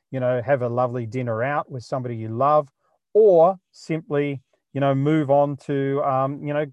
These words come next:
going on a holiday, give yourself a bonus, whatever works for you. Working too hard is going to demotivate you. And, you know, you gotta look at what your modus operandi is, the way in which you work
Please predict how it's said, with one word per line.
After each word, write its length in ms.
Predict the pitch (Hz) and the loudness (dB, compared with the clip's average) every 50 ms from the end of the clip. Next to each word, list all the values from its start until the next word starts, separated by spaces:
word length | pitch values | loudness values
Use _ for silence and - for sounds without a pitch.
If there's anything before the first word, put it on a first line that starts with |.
| _ _ - 131 | _ _ -12 -4
going 260 | 113 135 139 156 156 | 0 2 2 2 2
on 100 | 151 147 | 0 0
a 40 | 139 | 2
holiday, 400 | 127 151 151 156 147 147 147 147 | 2 2 2 4 2 2 2 0
give 240 | 135 120 139 143 156 | -2 -4 -6 -6 -6
yourself 360 | 160 139 - 165 156 135 - | -8 -6 -4 -4 -4 -4 -4
a 40 | 135 | -6
bonus, 460 | 113 131 135 151 156 156 151 - - | -2 0 0 0 0 -2 -6 -6 -4
whatever 260 | 160 170 190 180 170 | -2 -2 -2 -2 -4
works 300 | 160 165 175 175 - _ | -4 -4 -6 -6 -8 _
for 80 | - 131 | -18 -16
you. 160 | 101 90 85 _ _ _ _ _ _ _ _ _ _ _ _ _ _ _ _ - | -16 -16 -16 _ _ _ _ _ _ _ _ _ _ _ _ _ _ _ _ -6
Working 520 | 127 127 147 165 175 - - 151 139 131 117 | 0 2 4 2 2 0 -2 -8 -8 -8 -10
too 300 | - - - 147 139 123 | -10 -8 -6 -6 -6 -4
hard 420 | - 117 110 104 98 90 85 - _ _ _ _ _ _ _ _ - | -4 -4 -4 -4 -4 -6 -10 -16 _ _ _ _ _ _ _ _ -14
is 160 | - 127 113 | -12 -10 -6
going 220 | 110 143 131 131 127 | -4 -4 -4 -4 -6
to 60 | 120 | -8
demotivate 920 | 110 107 127 123 120 117 117 120 123 117 113 104 107 104 107 - _ - - | -8 -8 -8 -8 -6 -4 -2 -2 -2 -2 -4 -6 -6 -8 -8 -10 _ -18 -18
you. 120 | 98 90 _ _ _ _ _ _ _ _ _ _ _ _ _ - | -18 -18 _ _ _ _ _ _ _ _ _ _ _ _ _ -4
And, 500 | 147 147 143 143 143 139 139 139 127 _ _ _ _ _ _ _ _ _ _ _ _ _ _ - | -2 -2 0 0 0 -2 -4 -6 -8 _ _ _ _ _ _ _ _ _ _ _ _ _ _ -6
you 80 | 160 147 | -2 -2
know, 60 | 151 | 0
you 80 | 160 160 | 0 2
gotta 180 | 240 277 277 | 2 2 2
look 300 | 226 196 180 185 180 - | 2 2 2 0 0 -2
at 100 | 156 151 | -4 -2
what 260 | 165 143 156 165 - | 0 2 2 2 2
your 420 | - 131 120 120 135 147 160 170 165 | -2 -8 -4 -2 0 0 0 0 -2
modus 640 | 156 143 135 131 135 139 147 151 143 143 131 - - | -4 -4 -2 2 2 2 2 2 0 -4 -6 -2 -2
operandi 680 | 151 139 139 - 131 127 127 127 127 127 123 120 117 113 | -2 -2 -2 -4 -6 -4 -4 -4 -4 -6 -8 -8 -10 -10
is, 120 | 107 101 | -10 -10
the 100 | - 120 | -10 -10
way 420 | 110 107 107 131 139 139 143 143 | -8 -4 0 0 0 0 0 -2
in 240 | 147 - 147 123 117 | -6 -8 -10 -10 -8
which 280 | 113 120 113 _ _ - 117 | -8 -10 -12 _ _ -16 -12
you 220 | 110 117 127 127 | -8 -8 -8 -6
work 280 | 113 113 120 120 117 | -6 -4 -4 -4 -4